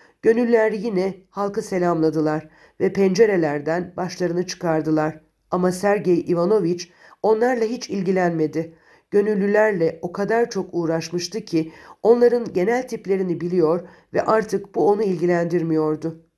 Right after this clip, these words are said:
Öbür yandan bilimsel çalışmalarından ötürü gönüllüleri incelemek fırsatını bulamayan Katavasov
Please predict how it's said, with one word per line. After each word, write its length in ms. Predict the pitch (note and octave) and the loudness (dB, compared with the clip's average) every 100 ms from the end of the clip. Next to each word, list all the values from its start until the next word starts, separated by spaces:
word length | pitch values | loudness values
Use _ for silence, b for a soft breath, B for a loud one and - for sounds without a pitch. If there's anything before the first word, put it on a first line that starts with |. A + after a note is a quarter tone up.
| - | -4
Öbür 200 | F3 G3+ | -2 0
yandan 580 | E3+ D3 C#3+ C#3+ E3+ E3+ B B | 2 2 0 -2 -2 -6 B B
bilimsel 420 | G3 A3+ - C4+ C#4 | -2 -2 2 2 4
çalışmalarından 760 | A3 G#3+ - G#3 G3+ G3+ A3 | 2 0 0 2 2 2 2
ötürü 540 | F#3+ D#3 D#3+ C#3+ F3 F3+ B B | 2 0 -2 0 -2 -4 B B
gönüllüleri 580 | G3 G#3+ A#3 A3+ A3 A3+ | 0 2 2 4 4 4
incelemek 600 | - F#3+ F3 F#3 F#3+ A3 | 0 -2 -2 0 0 -2
fırsatını 520 | - F#3 F3+ F3 F3 E3+ | -2 -6 -6 -4 -2 0
bulamayan 540 | F#3 G#3 E3 D3 D3 b b b - | 0 2 2 2 -2 b b b -8
Katavasov 680 | G3 G#3 G#3 G#3+ F#3 D3+ | -4 0 2 2 2 2